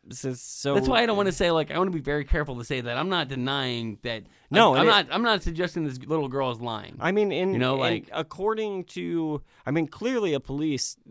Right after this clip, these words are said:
Speaker 1: like, something has been filed. Like, there's definitely a case going. There's an investigation.
Speaker 2: Right.
Speaker 1: Uh, the, the police showed up. They're, they're, like, the police had, have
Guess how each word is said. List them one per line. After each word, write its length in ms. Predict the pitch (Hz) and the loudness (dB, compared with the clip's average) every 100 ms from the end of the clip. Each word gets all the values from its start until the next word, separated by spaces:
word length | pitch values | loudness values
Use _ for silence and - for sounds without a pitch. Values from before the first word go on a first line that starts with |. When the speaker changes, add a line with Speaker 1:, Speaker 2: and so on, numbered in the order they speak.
| - - | -20 -10
Speaker 1:
like, 300 | 143 131 - | -4 -2 -2
something 360 | 175 170 147 135 | -4 -2 -2 -4
has 120 | 117 | -4
been 180 | 113 104 | -8 -6
filed. 380 | 120 101 - - | -6 -6 -8 -6
Like, 180 | 123 113 | -6 -2
there's 200 | 131 123 | -4 -4
definitely 540 | 123 170 180 180 160 147 | 2 2 2 -2 0 -2
a 40 | |
case 360 | - 156 143 - | 0 -2 -2 -2
going. 320 | 143 139 131 | -2 0 0
There's 220 | 117 117 | -2 -4
an 60 | 120 | -6
investigation. 680 | 120 147 - 139 135 127 | -2 -4 -4 -4 -2 0
Speaker 2:
Right. 240 | 123 127 123 - - _ - | 0 -2 -6 -14 -20 _ -6
Speaker 1:
Uh, 340 | 127 123 120 - 113 | -2 -2 -4 -6 -2
the, 240 | 131 120 - | -2 -2 -6
the 100 | 123 | -8
police 420 | - 135 170 190 | -4 -4 -2 -4
showed 260 | - 170 165 | 0 2 4
up. 200 | 165 - | 2 0
They're, 220 | 127 - _ | -2 -4 _
they're, 240 | 120 131 - - | -4 -4 -4 -10
like, 280 | 113 123 117 | -6 -4 -4
the 100 | 123 | -8
police 380 | 120 170 220 202 | -6 -4 -4 -2
had, 180 | 135 - - 101 _ - - - _ - | -4 -6 -18 -20 _ -20 -20 -20 _ -8
have 240 | 143 127 | -8 -8